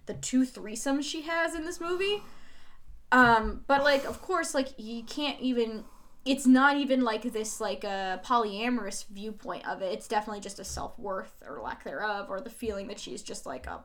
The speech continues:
pawn in all of this. Like, it's not, it's not to be progressive, her view.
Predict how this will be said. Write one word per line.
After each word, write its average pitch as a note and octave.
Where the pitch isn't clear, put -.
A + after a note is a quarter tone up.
pawn G3
in A#2+
all A2+
of A#2+
this. -
Like, F#3+
it's A3+
not, A3
it's G#3+
not B3
to -
be G#3
progressive, -
her G#3+
view. A3